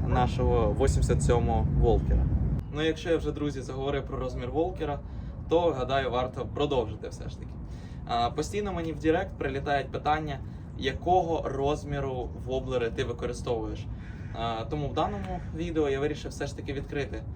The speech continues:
а, більше цю тематику. Тобто от сьогодні я використовую, а, розмір вісімдесят сьомий, а, це вісімдесят сім міліметрів, вісім і сім сантиметрів, якщо бути точним. А, це Megabass Dog X. А,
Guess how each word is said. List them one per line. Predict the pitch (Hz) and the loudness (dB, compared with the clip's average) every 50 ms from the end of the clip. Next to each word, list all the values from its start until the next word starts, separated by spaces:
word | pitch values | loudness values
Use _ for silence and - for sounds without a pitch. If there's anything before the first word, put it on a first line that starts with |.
| - - - - - - - | -8 -10 -10 -10 -10 -6 -4
а, | 113 117 117 117 113 113 113 104 101 104 | -2 0 0 0 0 -2 -2 -4 -4 -2
більше | 147 143 117 104 - - 110 107 - - | -2 -2 -2 -4 -8 -10 -8 -8 -8 -8
цю | - - 123 117 113 110 | -6 -4 -4 -4 -4 -4
тематику. | 107 - 110 123 139 160 196 208 185 170 - - 151 - - - - | -4 -6 -4 -2 -2 -2 -2 -4 -6 -6 -6 -6 -6 -8 -8 -2 -2
Тобто | 151 151 - 165 | -2 2 4 2
от | 160 156 | 2 2
сьогодні | - 175 180 185 220 233 226 202 | 2 -2 0 2 2 2 2 0
я | 180 170 | -2 -2
використовую, | 156 151 - 151 139 - - - 151 143 139 143 139 135 131 123 117 - - - | -2 -2 -2 -4 -6 -6 -4 -4 -2 -2 0 -2 -2 0 -2 -2 -4 -6 -8 -8
а, | - 117 120 113 117 120 | -8 -6 -6 -4 -2 -2
розмір | 127 135 139 131 135 127 120 | -2 -2 -2 -2 -2 -4 -4
вісімдесят | 123 135 143 - 156 143 143 135 - 151 131 123 - | -4 -6 -6 -4 -4 -4 -4 -4 -4 -4 -4 -6 -4
сьомий, | - 147 147 156 175 196 180 - - - - - - - - - - - | -4 -2 -2 -2 -4 -6 -6 -8 -8 -8 -8 -8 -8 -8 -8 -8 -8 -6
а, | 123 123 120 117 117 | -4 -2 -2 -2 -2
це | 113 - 147 | -2 -4 -4
вісімдесят | 143 143 131 - 143 139 131 127 - 147 139 - | -4 -6 -6 -6 -6 -6 -6 -4 -4 -4 -4 -4
сім | - 147 139 135 | -4 -6 -6 -4
міліметрів, | 131 127 123 123 135 147 160 156 147 143 131 | -4 -4 -4 -2 -2 -2 -4 -2 -4 -6 -4
вісім | 135 147 147 - 143 - 127 | -4 -4 -4 -4 -6 -6 -6
і | |
сім | - - 127 123 | -6 -6 -8 -8
сантиметрів, | 120 - - 127 - - 139 156 175 175 - 196 185 - - - - - - - - | -6 -6 -6 -6 -6 -6 -4 -4 -4 -4 -4 -6 -6 -8 -8 -8 -8 -8 -8 -8 -6
якщо | 147 143 - - 160 | -6 -6 -4 -4 -2
бути | 143 151 147 156 | -2 0 -2 0
точним. | 156 160 156 147 143 - - 131 120 - - - | 0 2 2 2 0 -2 -4 -6 -6 -6 -6 -6
А, | 113 113 113 113 | -6 -6 -6 -6
це | 113 - - 156 147 143 - - - 135 | -6 -4 -2 0 0 0 0 -2 -4 -4
Megabass | 143 139 139 139 135 127 120 113 - - - 123 123 117 - - | -2 -2 -2 0 2 2 2 2 2 -4 -6 -4 -4 -4 -4 -4
Dog | 135 131 120 - 139 151 160 | -4 -4 -4 -2 -2 -2 -2
X. | - - - - - - - - - - - - - - - - | -4 -6 -6 -6 -6 -8 -8 -8 -6 -8 -6 -6 -6 -6 -6 -4
А, | - 123 123 123 117 | -2 -2 0 0 -2